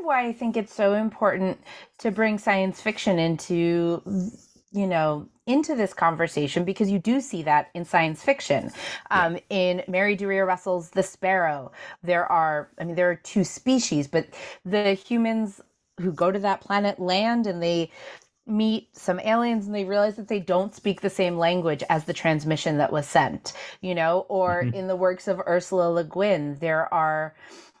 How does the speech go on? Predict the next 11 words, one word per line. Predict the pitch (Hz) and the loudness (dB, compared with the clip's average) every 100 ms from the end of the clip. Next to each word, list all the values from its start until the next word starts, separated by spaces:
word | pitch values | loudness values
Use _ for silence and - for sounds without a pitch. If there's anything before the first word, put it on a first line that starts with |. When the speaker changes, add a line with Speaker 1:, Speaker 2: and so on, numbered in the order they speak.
| _ | _
Speaker 1:
alien | 202 190 190 185 170 | 2 4 2 0 0
worlds | 170 170 170 165 | 2 2 0 -2
where | 180 185 | 2 2
one | 170 165 180 190 202 | 2 -2 0 2 0
country | 196 - 180 - 185 170 165 156 - - | -4 -2 -2 -2 0 2 2 -2 -10 -18
wants | 165 175 185 190 | -2 2 4 2
to | - | -4
make | 185 170 170 | 0 2 0
contact | - 170 165 - 165 - | 0 0 2 0 0 0
with | 165 156 151 - - | 0 0 0 -6 -12
the, | 160 175 156 151 151 | -2 0 2 0 -2